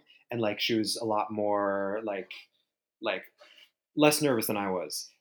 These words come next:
you know, like, like, I, I, I, I, I was, I was just really impressed with that. And I think that's, like, that came from her professionalism. That came from the fact that she's been on all these sets, and she treated it kind of very similar to that. I mean, like, it was, it was, you know, yeah, okay.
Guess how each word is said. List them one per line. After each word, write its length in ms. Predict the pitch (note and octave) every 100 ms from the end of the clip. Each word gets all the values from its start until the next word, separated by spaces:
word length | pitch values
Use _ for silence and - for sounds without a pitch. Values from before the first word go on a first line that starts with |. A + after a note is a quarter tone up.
| _
you 140 | B2
know, 200 | A2 G2
like, 300 | A2+ G#2 G2 -
like, 200 | A2 G2
I, 140 | A2
I, 160 | A2 A2
I, 60 | G2+ G#2+ - - A2
I, 220 | G#2 G#2+ G#2
I 40 | G#2+
was, 140 | G#2+ G#2+
I 40 |
was 120 | G2+
just 180 | G2+ G2
really 260 | A2 G2+ G2+
impressed 380 | F#2+ A2 G#2 -
with 100 | G2+
that. 200 | F#2 F#2
And 140 | G#2 A2
I 80 | A2+
think 220 | F3 E3
that's, 240 | C#3+ D3
like, 200 | C#3 C3
that 180 | D3 C#3+
came 260 | - D3 C3+
from 140 | D#3+
her 100 | D3+
professionalism. 640 | D#3+ D#3 D#3 E3+ E3 D#3+
That 160 | A#2+ A2
came 200 | A2+ A2+
from 100 | B2
the 80 | A2+
fact 240 | A#2+ A2+
that 100 | A2+
she's 180 | A#2+ G#2
been 120 | G2+
on 60 | G2+
all 120 | G#2
these 160 | G2 -
sets, 240 | B2+ -
and 80 | A2+
she 100 | A2+
treated 300 | - B2 G#2+
it 120 | - _ _ _ _ _ -
kind 140 | B2+ A#2
of 80 |
very 220 | G#2 G#2 G#2
similar 340 | A2 A2 C3+
to 140 | D3
that. 240 | C#3+ C#3 A#2
I 40 |
mean, 200 | G2+ G2+
like, 200 | G2+ F#2+ -
it 60 |
was, 280 | G2+ F#2+ - G#2
it 60 |
was, 360 | F#2+ F#2 - - _ _ _ -
you 100 | A2
know, 140 | G2
yeah, 260 | G2+ A2 F2 -
okay. 220 | A#2+ G#2+